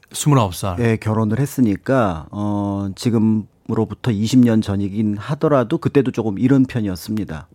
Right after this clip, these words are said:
Speaker 1: 그때 이제 삼십 대 쪽으로 이제 결혼 시기가 조금 늦춰지던 시기였죠?
Speaker 2: 그쵸. 삼십 대, 그러니까 초중반 쪽으로 넘어가는 시기였고, 말씀하셨던 것처럼 결혼 적령기라는 건 따로 없는 것 같고, 결혼하고 싶을 때, 결혼할 수 있을 때 이런 것들이 좀,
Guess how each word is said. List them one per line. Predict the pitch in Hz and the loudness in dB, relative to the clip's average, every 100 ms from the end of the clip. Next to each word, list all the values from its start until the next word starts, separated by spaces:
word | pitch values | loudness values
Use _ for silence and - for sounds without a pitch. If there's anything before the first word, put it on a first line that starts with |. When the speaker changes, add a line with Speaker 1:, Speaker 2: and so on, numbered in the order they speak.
| - | -8
Speaker 1:
그때 | 131 120 - 143 | -6 -4 0 2
이제 | 165 170 _ | 2 0 _
삼십 | - - 247 247 - | -10 -4 0 0 -2
대 | 240 196 | -6 0
쪽으로 | 202 185 | 2 4
이제 | 165 | 2
결혼 | 143 127 139 139 131 | 0 2 2 4 2
시기가 | 117 156 143 | 0 -2 -2
조금 | 170 151 | 0 0
늦춰지던 | 139 139 208 156 143 | 0 0 -2 0 0
시기였죠? | 110 120 104 | -2 -6 -4
Speaker 2:
그쵸. | 135 - 214 | -2 0 0
삼십 | 160 156 - _ | 0 -2 -6 _
대, | - 131 123 120 117 107 | 0 2 2 2 -2 -4
그러니까 | 110 107 | -4 -6
초중반 | - 165 151 151 147 131 139 190 180 | -4 -6 -2 0 2 4 2 0 -8
쪽으로 | - 160 135 139 123 | -4 -4 -2 0 0
넘어가는 | 98 117 120 113 104 | 2 2 4 2 0
시기였고, | - 127 139 101 - 151 113 | -4 -4 -2 -2 -4 -4 -2
말씀하셨던 | 98 113 180 185 180 160 151 | -2 -2 0 0 0 -4 0
것처럼 | 135 127 - 147 208 - | 0 -2 -4 -4 -6 -4
결혼 | 123 147 175 | -2 0 -2
적령기라는 | 123 110 139 180 160 135 120 | 0 2 2 2 2 2 0
건 | 143 | -2
따로 | 170 202 | -2 0
없는 | 113 107 110 | 0 0 -2
것 | 98 | -4
같고, | 90 151 151 85 - - - _ - | -4 -4 -4 -4 -12 -20 -20 _ -4
결혼하고 | 123 170 160 214 233 | 0 0 0 0 -2
싶을 | - 143 117 | 0 -2 0
때, | 139 139 - | 0 0 -2
결혼할 | - 120 135 135 190 | -2 2 2 2 0
수 | - | 0
있을 | 139 95 - 117 | -2 0 -2 -4
때 | - 151 160 | 0 0 2
이런 | 123 123 | 2 2
것들이 | 120 - 120 | 2 0 -2
좀, | 117 120 | 0 -4